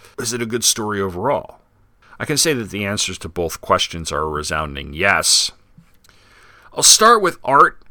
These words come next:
and I'll get to the story afterward, only because I don't have much to say about the art, and I have more to say about the actual story. 'Cause the art's really great. Telgemeier has a style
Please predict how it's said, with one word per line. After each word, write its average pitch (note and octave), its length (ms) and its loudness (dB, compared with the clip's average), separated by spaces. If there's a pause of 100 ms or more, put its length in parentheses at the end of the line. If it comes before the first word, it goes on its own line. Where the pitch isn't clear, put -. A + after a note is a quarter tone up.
(440)
and B2 120 -2
I'll A2 80 -2
get - 160 -4
to - 80 -6
the G#2+ 80 -6
story A#2 480 2
afterward, G#2+ 460 0
only A#2+ 200 -4
because A2+ 500 -4
I G#2 120 -6
don't G#2+ 220 -6
have A#2 120 -2
much - 220 -8
to - 80 -10
say G#2 400 0
about D#3 260 0
the D#3 140 -8
art, D3 340 4 (640)
and A#2 80 0
I A2+ 60 0
have A2+ 100 -2
more G#2+ 220 -2
to G2+ 60 -4
say G#2+ 180 -2
about F2+ 220 -2
the F#2+ 100 -2
actual E2+ 320 -4
story. E2+ 580 -6 (1120)
'Cause - 200 -2
the F3 100 2
art's G3+ 220 0
really A2+ 540 -6
great. F2 500 -6 (680)
Telgemeier F3 540 0
has B2+ 180 -2
a A#2 60 -2
style A2+ 800 4